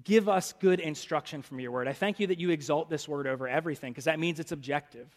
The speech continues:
That means that my feelings don't change your word. And so I pray that you would help all of us today to learn more how to align ourselves with your will. Speak to us about your will.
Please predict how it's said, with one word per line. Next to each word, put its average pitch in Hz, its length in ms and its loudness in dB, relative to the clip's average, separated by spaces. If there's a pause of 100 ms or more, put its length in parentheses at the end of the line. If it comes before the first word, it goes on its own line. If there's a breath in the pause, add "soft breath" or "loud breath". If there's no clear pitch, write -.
(920)
That 170 140 8
means 175 200 0
that 175 80 -4
my 165 120 4
feelings 185 460 0
don't 165 220 -2
change 170 420 -4
your 156 120 -4
word. 135 600 -2 (1080)
And 151 120 -4
so 185 100 0
I 180 80 6
pray 180 180 2
that 165 140 -2
you 165 120 -2
would 165 120 6
help 156 320 0
all 165 240 4
of 151 100 4
us 143 260 0
today 139 540 -2 (580 soft breath)
to 175 220 0
learn 165 260 2
more 170 520 2 (480 soft breath)
how 190 380 2
to 180 560 0
align 160 500 4
ourselves 160 540 0
with 151 200 -8
your 139 140 -8
will. 117 360 -8
Speak - 400 -4
to 233 120 0
us 190 140 -2
about 139 260 -2
your 127 120 -10
will. 127 320 -14